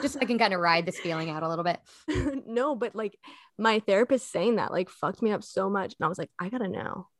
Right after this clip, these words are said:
Speaker 2: if he ever did like me." The guy who I was dating, 'cause, you know, he just, like, went from being obsessed with me to, like, ghosting me, basically.
Speaker 1: Yeah.
Speaker 2: And, um, <laughs> so I called him from a Tucson, a-, <laughs> Tucson,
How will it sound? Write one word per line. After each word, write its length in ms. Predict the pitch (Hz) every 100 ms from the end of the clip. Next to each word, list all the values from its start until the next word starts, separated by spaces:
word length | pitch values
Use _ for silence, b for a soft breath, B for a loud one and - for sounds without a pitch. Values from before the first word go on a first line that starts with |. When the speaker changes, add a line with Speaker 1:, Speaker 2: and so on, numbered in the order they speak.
| -
Speaker 2:
if 100 | -
he 100 | 175
ever 160 | 180 185
did 160 | 160
like 220 | 220 185 -
me." 220 | 196 208 _ -
The 100 | 202
guy 220 | 190 196
who 60 | 180
I 40 |
was 100 | 175
dating, 440 | - 165 139 160 202 _
'cause, 140 | 214 208
you 60 | 247
know, 80 | 233
he 100 | 262
just, 200 | 339 -
like, 200 | 202 - -
went 300 | 202 208 185
from 140 | - 190
being 160 | 190
obsessed 300 | 180 175 165
with 60 | 160
me 80 | 160
to, 100 | 156
like, 180 | 156 -
ghosting 380 | 160 165 - 110
me, 140 | 101
basically. 540 | - 120 - - - 233 277 B B B
Speaker 1:
Yeah. 80 | B _ _ _ -
Speaker 2:
And, 300 | 202 185 180
um, 440 | 151 - - 214 - _ _
<laughs> 280 | _ _ -
so 180 | 226
I 80 | -
called 340 | - - - 180
him 160 | 160 185
from 180 | 190
a 40 | 185
Tucson, 420 | - 185 175 180
a-, 160 | - - -
<laughs> 160 | 208 214
Tucson, 760 | - 214 220 - 202 190 196